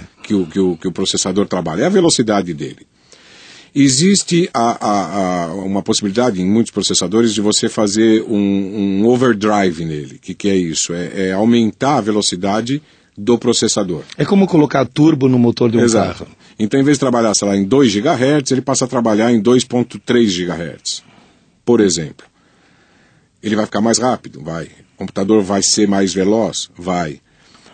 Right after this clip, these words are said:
Speaker 1: Ah, você vai conseguir extrair mais do seu processador? Sem dúvida. Mas ele vai esquentar mais e a vida útil dele vai diminuir, né? Então, n-, não há dúvida. Um carro é a mesma coisa. Se você dá uma envenenada, entre aspas, no carro, ah,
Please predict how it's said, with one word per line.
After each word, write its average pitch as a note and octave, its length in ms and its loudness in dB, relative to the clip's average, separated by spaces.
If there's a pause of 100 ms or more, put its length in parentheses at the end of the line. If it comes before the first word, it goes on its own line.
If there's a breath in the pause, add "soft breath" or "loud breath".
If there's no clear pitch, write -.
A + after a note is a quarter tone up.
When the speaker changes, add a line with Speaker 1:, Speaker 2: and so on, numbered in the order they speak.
Speaker 1:
Ah, F#2 720 0
você G2+ 220 -2
vai A#2 120 2
conseguir G#2+ 340 -2
extrair G#2+ 340 0
mais A2 340 2
do G2 60 -4
seu F#2+ 160 -4
processador? F#2+ 580 -2
Sem G#2+ 240 0
dúvida. F2 460 -2 (540 soft breath)
Mas G2 260 -2
ele G#2+ 180 2
vai G2 180 -2
esquentar A2 400 -2
mais G#2+ 640 -2
e G2 80 -6
a F#2 60 -2
vida G2 260 -2
útil G2+ 240 0
dele F2+ 220 -2
vai F#2 100 -2
diminuir, F#2+ 400 -6 (880)
né? G2+ 180 -4 (360 soft breath)
Então, A#2 420 -2
n-, A2+ 300 -6
não A#2 100 0
há E3 60 2
dúvida. C#3 400 2
Um A2+ 180 2
carro C3 360 0
é - 20 0
a G2 40 0
mesma B2 220 2
coisa. A2 300 2
Se - 80 -8
você F#2 200 -2
dá G#2+ 120 0
uma A#2+ 100 4
envenenada, A2 1000 0
entre F#2 260 -4
aspas, G2 320 -2
no E2 80 -12
carro, E2+ 400 -4 (560 soft breath)
ah, F#2+ 120 -2